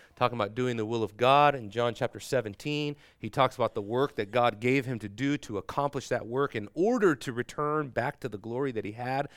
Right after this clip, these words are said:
with the Father from all cre-, you know, all the world and all of that. And then, uh,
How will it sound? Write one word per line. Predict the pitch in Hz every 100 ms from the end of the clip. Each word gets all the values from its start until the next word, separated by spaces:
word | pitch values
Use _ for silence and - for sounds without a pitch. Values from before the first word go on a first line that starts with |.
| - _
with | 107 147 -
the | -
Father | - 131 131 139 147 - - _ _
from | - - 104
all | 110 120 135
cre-, | - 117
you | 120 113
know, | 107
all | 107 127
the | 120
world | 107 117 110
and |
all | 110 113
of | 101
that. | 117 127 - - - - -
And | 131
then, | 147 214 208 190 170 -
uh, | - 135 131